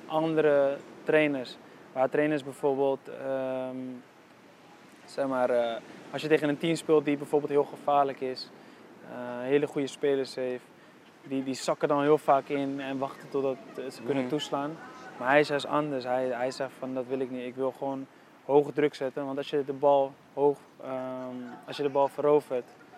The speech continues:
Speaker 1: dan heb je meer kans om te scoren. Want het team die staat dan helemaal uit balans.
Speaker 2: Ja.
Speaker 1: Want er staan, staan zeg maar open om te aanvallen. En als je de bal verovert, dan heb je meer kans om te scoren. En je moet minder rennen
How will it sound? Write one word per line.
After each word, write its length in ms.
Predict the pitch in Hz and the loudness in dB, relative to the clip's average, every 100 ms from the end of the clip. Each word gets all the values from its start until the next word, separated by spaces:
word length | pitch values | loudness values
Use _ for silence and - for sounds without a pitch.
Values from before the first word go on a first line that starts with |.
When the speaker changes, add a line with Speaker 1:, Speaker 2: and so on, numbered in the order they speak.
| - - - | -20 -20 -12
Speaker 1:
dan 100 | 131 | -8
heb 100 | 131 | -4
je 100 | 135 | -2
meer 220 | 139 147 | 0 0
kans 240 | 139 139 135 | 0 -4 -4
om 100 | 131 | -8
te 80 | |
scoren. 400 | 127 - 139 131 | -8 0 0 2
Want 220 | 127 127 127 | -2 -6 -8
het 100 | 120 - | -12 -4
team 220 | 156 147 | -2 -2
die 100 | 135 | -6
staat 260 | - 139 | 0 0
dan 120 | 135 131 | 0 -4
helemaal 300 | 135 135 127 | -6 -4 -4
uit 120 | 123 | -4
balans. 280 | 127 131 - | -4 -4 -4
Speaker 2:
Ja. 60 | |
Speaker 1:
Want 120 | 131 | -6
er 60 | 131 | -6
staan, 340 | - 139 135 131 - - - | -2 0 -2 -8 -16 -20 -20
staan 280 | - 156 147 | -2 2 2
zeg 160 | 139 147 | 0 -4
maar 180 | 131 143 | -2 4
open 240 | 151 147 | 4 4
om 80 | 143 | -2
te 80 | 127 | -2
aanvallen. 480 | 143 147 - 117 113 - - - - - - - | -2 -2 -4 -8 -10 -14 -16 -16 -18 -18 -16 -8
En 60 | |
als 80 | 131 | -4
je 80 | 143 | 0
de 60 | |
bal 160 | 139 139 | 4 4
verovert, 540 | - 143 147 139 127 | 4 4 4 2 -8
dan 100 | 127 | -6
heb 100 | 131 | -6
je 80 | 131 | -4
meer 140 | 131 135 | -8 -6
kans 160 | 131 | -10
om 60 | 127 | -12
te 80 | - | -10
scoren. 320 | - 127 120 | -6 -4 -2
En 320 | 151 151 147 - - - - - - - | -2 -2 -6 -14 -20 -20 -20 -20 -20 -8
je 80 | - | 2
moet 200 | 165 151 | 4 6
minder 300 | 165 170 156 | 6 8 10
rennen 360 | 160 160 147 | 10 10 6